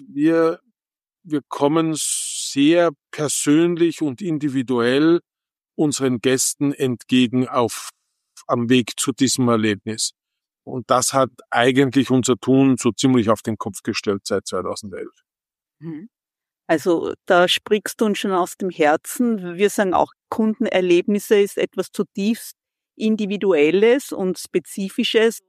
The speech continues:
Speaker 2: Ein Unternehmen kann von sich aus gar nicht behaupten, ich mache Erlebnisse, weil ein Erlebnis ja immer etwas mit der Empfindung der Person, die dieses Erlebnis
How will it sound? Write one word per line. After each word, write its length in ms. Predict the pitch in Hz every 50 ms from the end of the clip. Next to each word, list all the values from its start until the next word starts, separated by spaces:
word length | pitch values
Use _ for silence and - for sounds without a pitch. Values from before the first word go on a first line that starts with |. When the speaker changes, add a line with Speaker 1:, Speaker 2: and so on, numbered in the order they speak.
| _ _ -
Speaker 2:
Ein 180 | - 185 190
Unternehmen 680 | - 208 196 - 226 202 180 165 170 180 208 226 214 170
kann 260 | - - 180 180 185
von 180 | - - 208 190
sich 520 | - - - - 240 277 - - - - _ _ _ _ _
aus 260 | - 190 185 - -
gar 160 | - 175 165 175
nicht 260 | - 294 - - _ -
behaupten, 720 | 202 180 160 156 156 175 196 - _ _ - 262 262 254 _ _ _
ich 280 | - 233 247 - - -
mache 460 | 196 165 156 165 - - - 208 -
Erlebnisse, 920 | - 196 180 175 165 165 185 185 - 220 233 220 - - 233 226 226 208
weil 260 | 196 196 196 196 202 190 - _ _ -
ein 180 | 190 185 185
Erlebnis 640 | - 190 175 165 160 160 185 190 - 202 202 - -
ja 100 | 220 190
immer 460 | - - 190 202 202 202 208 208 196 180 _ _ _ _
etwas 480 | - 196 190 _ - 208 208 - - 220
mit 160 | 202 202 - -
der 320 | 202 185 185 180 - -
Empfindung 760 | - 175 156 - - - 214 208 202 208 190 214 208 202 180 -
der 120 | - 170
Person, 600 | - - 180 165 - - - 175 165 185 202 196 160 -
die 120 | 196 185
dieses 360 | - - 185 175 - 180 170 -
Erlebnis 640 | - 175 156 151 160 170 - 214 202 214 214 -